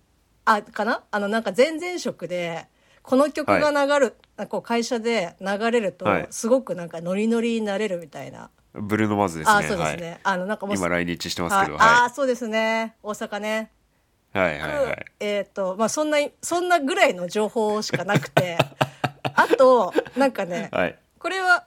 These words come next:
Speaker 1: こう、皆さんご存知ないと思うんですけど、えっと、私が、まあ、五年前に結婚をしたんですね。
Speaker 2: あ、そっか、そうだね。
Speaker 1: はい。
Speaker 2: うん。
Speaker 1: もう五年、
Speaker 2: はいはいはい。
Speaker 1: 五年経ってね、まあ、なんとかやってますけど。
Speaker 2: もう五年か。はいはいはい。
Speaker 1: で、その際に、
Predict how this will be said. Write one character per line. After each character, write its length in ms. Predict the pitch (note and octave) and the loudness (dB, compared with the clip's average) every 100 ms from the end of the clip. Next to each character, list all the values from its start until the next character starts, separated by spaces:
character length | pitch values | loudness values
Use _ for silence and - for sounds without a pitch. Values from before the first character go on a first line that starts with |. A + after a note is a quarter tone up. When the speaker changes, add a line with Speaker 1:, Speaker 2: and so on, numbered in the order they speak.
| _ | _
Speaker 1:
こ 240 | - C4+ C4 | 2 6 6
う、 60 | |
皆 160 | C4+ D4+ | 4 -4
さ 100 | G3 | -4
ん 60 | |
ご 80 | E3+ | -4
存 120 | G3+ G#3+ | -2 -2
知 60 | |
な 120 | F3 | -4
い 60 | F#3 | -6
と 120 | E3 | -6
思 140 | D3+ E3+ | -10 -10
う 40 | |
ん 40 | |
で 80 | D3 | -10
す 100 | C#3 | -16
け 100 | D#3+ | -14
ど、 300 | D#3+ D#3 C3+ _ _ _ _ _ - | -12 -12 -12 _ _ _ _ _ -12
え 60 | |
っ 20 | E3+ | -10
と、 100 | F3+ | -8
私 540 | F3+ - F4 E4+ - | -6 -6 -6 -8 -4
が、 260 | C4 C4+ - | 2 2 0
ま 100 | B3+ | -4
あ、 20 | |
五 140 | G3+ C4+ | 0 0
年 280 | F#4+ F#4+ G#4+ | -2 -6 -2
前 180 | F4+ F#3 | -2 -2
に 240 | D#3+ C#3+ - _ _ _ | -6 -16 -20 _ _ _
結 180 | - G3+ - | -8 -8 0
婚 360 | A3+ G#3+ G#3 | 2 2 0
を 80 | G3+ | -4
し 80 | - | -2
た 120 | G#3 | -4
ん 60 | D3 | -6
で 60 | |
す 100 | - | -8
ね。 220 | F#3+ D#4+ _ _ _ _ - | -6 -8 _ _ _ _ -4
Speaker 2:
あ、 120 | F2+ E2+ | -2 -2
そ 100 | F#2 | -4
っ 40 | |
か、 200 | - C#2+ | -8 -8
そ 100 | F#2 | -4
う 40 | |
だ 100 | F#2 | -2
ね。 60 | G2 | 0
Speaker 1:
は 60 | E3 | 0
い。 20 | |
Speaker 2:
う 60 | G2+ | -2
ん。 180 | E2+ - _ _ _ | -6 -10 _ _ _
Speaker 1:
も 60 | F#3 | -6
う 20 | |
五 80 | F3 | -2
年、 20 | |
Speaker 2:
は 80 | E3+ | -2
い 20 | |
は 80 | F3+ | -2
い 60 | |
は 80 | F#3 | -4
い。 40 | - | -8
Speaker 1:
五 120 | - | -4
年 140 | G3 G3 | -4 -2
経 80 | G#3+ | -4
っ 40 | |
て 80 | E3+ | -2
ね、 260 | G#3 A#3 - | -2 -2 -4
ま 60 | F#3 | -4
あ、 40 | |
な 80 | G3 | -4
ん 40 | |
と 80 | F3 | -4
か 60 | D3+ | -8
や 80 | D3+ | -4
っ 20 | |
て 80 | G#3 | 0
ま 120 | A#3+ | 0
す 80 | - | 0
け 120 | C3 | -2
ど。 80 | F#3+ | 0
Speaker 2:
も 60 | |
う 20 | |
五 60 | E2 | -2
年 80 | - | -6
か。 120 | _ _ _ | _ _ _
は 140 | F2+ D#2+ | -6 -4
い 40 | |
は 140 | E2+ | -4
い 60 | D2+ | -4
は 120 | E2+ | -4
い。 40 | - | -4
Speaker 1:
で、 100 | A3 | -2
そ 140 | C4+ | 0
の 120 | F#4+ | 0
際 300 | A#4+ B4+ A#4 | 0 0 0
に、 400 | F#3 F#3 G#3+ E3 | -2 -2 -4 -4